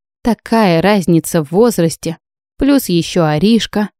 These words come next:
Я тяжело сглотнула и прокашлялась, пытаясь прочистить горло. «А что не так с Аришей?» «Ничего,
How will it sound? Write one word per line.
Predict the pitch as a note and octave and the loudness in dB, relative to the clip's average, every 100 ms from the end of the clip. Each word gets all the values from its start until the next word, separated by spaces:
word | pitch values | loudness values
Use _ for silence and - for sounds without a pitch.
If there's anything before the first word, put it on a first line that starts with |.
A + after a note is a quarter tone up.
| _ _ - | _ _ -10
Я | F#3 G3 | -6 -4
тяжело | F#3 F3 F#3+ F3+ F3+ | -6 -8 -6 -4 -6
сглотнула | E3 F#3 F3 G#3+ A3+ F#3+ | -4 -4 0 0 2 2
и | |
прокашлялась, | F3+ G3 - A#3 A3 - F#3+ F3 - | 0 -2 -2 -2 -2 0 -2 -2 -2
пытаясь | G3+ - A#3+ G#3+ - | -4 -2 0 0 -2
прочистить | G#3+ - - F#3+ - F#3+ | -4 -4 -8 -8 -8 -4
горло. | - G3 E3+ F#3 E3+ _ _ _ _ _ _ - | -2 -2 -4 -12 -20 _ _ _ _ _ _ -4
«А | A3 | -4
что | - - | -4 2
не | C4 A3 | 4 4
так | - E3+ | 0 -6
с | - F3+ | -6 -4
Аришей?» | E3+ A3 - C#4 C4 _ _ _ _ _ - | -2 -2 -2 -2 -2 _ _ _ _ _ 0
«Ничего, | A3 G3 - G3 E3+ B3 C4+ | 4 4 2 -2 0 2 2